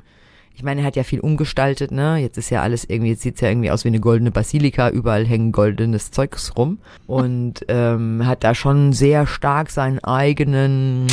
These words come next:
Innenarchitekturstil da jetzt mit eingebracht, form-, vorsichtig formuliert.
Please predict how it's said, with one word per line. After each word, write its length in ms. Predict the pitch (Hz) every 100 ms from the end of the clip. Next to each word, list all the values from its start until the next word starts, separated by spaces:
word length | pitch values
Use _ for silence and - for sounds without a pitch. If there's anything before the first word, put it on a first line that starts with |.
| 131 131
Innenarchitekturstil 1300 | 175 196 170 78 117 113 120 104 117 113 - 123 113
da 160 | 107 107
jetzt 320 | 107 110 -
mit 140 | 117 -
eingebracht, 580 | 90 107 - 120 135 -
form-, 320 | - - 120 - - - -
vorsichtig 480 | - 117 117 131
formuliert. 360 | - 123 135 -